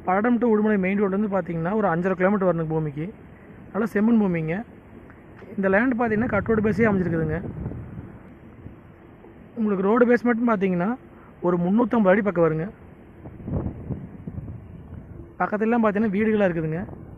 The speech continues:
இங்கேருந்து பல்லடம் பார்த்தீங்கன்னா, ஒரு முப்பத்தஞ்சு கிலோமீட்டர் வருங்க. நல்லா செம்மண் பூமிங்க. இந்த லேண்டுக்கு பார்த்தீங்கன்னா, ஒரு கூட்டு கிணறு சர்வீஸ் இருக்குதுங்க.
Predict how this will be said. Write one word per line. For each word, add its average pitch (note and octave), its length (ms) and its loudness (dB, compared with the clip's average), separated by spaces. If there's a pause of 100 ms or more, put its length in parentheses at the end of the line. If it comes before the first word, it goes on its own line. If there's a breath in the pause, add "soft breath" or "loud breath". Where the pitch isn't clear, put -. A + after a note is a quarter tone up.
(1700)
இங்கேருந்து G3+ 340 0
பல்லடம் A3+ 300 2
பார்த்தீங்கன்னா, A3 320 2
ஒரு A3+ 80 2
முப்பத்தஞ்சு G3+ 340 -2
கிலோமீட்டர் F#3+ 320 2
வருங்க. E3 200 -2 (3500)
நல்லா F#3+ 160 2
செம்மண் A3+ 340 4
பூமிங்க. E3+ 340 4 (1200)
இந்த F#3 120 -2
லேண்டுக்கு A#3 320 2
பார்த்தீங்கன்னா, A#3 340 2
ஒரு A#3 80 0
கூட்டு A#3+ 280 2
கிணறு G#3+ 320 2
சர்வீஸ் F#3+ 340 0
இருக்குதுங்க. D#3+ 340 -2